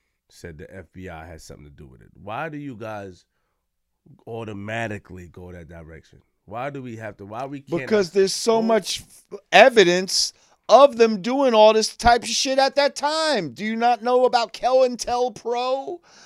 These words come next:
Speaker 2: Like, this is what they were doing at that time. J. Edgar Hoover and all that type of shit,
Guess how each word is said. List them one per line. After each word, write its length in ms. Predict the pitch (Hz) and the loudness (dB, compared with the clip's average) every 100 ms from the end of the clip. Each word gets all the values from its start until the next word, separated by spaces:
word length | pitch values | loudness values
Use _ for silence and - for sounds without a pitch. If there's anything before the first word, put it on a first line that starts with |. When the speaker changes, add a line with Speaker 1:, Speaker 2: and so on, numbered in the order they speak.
| - | -10
Speaker 2:
Like, 160 | 190 | -8
this 180 | 190 277 | -4 -4
is 140 | 269 175 | -4 0
what 240 | 233 247 | 0 4
they 140 | 247 | 2
were 160 | 262 277 | 2 -8
doing 720 | 208 202 285 320 214 240 269 _ _ _ _ - | -6 -4 0 0 0 -4 -10 _ _ _ _ -2
at 260 | 247 311 - | 0 0 -4
that 300 | 208 180 - | 2 2 2
time. 640 | - 311 339 330 247 87 _ _ _ _ | -4 -4 -2 -6 -12 -18 _ _ _ _
J. 300 | 160 208 247 | 0 2 4
Edgar 260 | 285 254 254 | 2 4 2
Hoover 480 | 240 285 294 277 277 | 2 -2 -2 -2 0
and 120 | 269 | 0
all 220 | 285 294 | 2 2
that 180 | 285 277 | 0 -4
type 240 | 285 277 | -4 -6
of 80 | 277 | -6
shit, 260 | - 294 | -8 -10